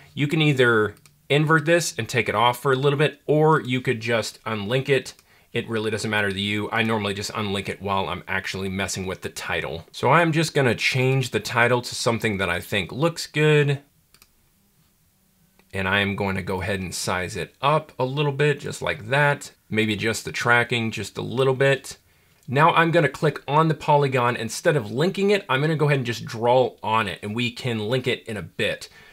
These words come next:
So I'm just going to go ahead and just do somewhat of a crack through here, a little bit of a jagged line. You could do a straight line, you could do however you wanted. It really just depends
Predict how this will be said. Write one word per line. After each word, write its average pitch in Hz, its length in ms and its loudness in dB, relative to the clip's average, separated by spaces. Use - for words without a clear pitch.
So - 160 -8
I'm 160 180 2
just 135 220 -6
going 110 320 -2
to 82 180 -10
go 98 240 -6
ahead 101 160 -2
and 95 140 -8
just - 240 -12
do 98 240 -6
somewhat 95 420 -6
of 80 80 -8
a 71 100 -10
crack 107 640 -4
through 110 300 -8
here, 107 680 -2
a - 80 -14
little 160 240 -4
bit 123 120 0
of 98 60 -6
a 92 60 -4
jagged 98 540 -6
line. 98 520 -4
You 214 120 -2
could 202 100 -2
do 185 80 6
a 131 60 2
straight 170 340 2
line, 143 520 4
you 113 140 -6
could 113 140 -8
do 104 100 -2
however 101 280 0
you 90 140 -8
wanted. 123 600 -2
It 101 140 -6
really 127 400 2
just 110 320 -4
depends 104 720 -6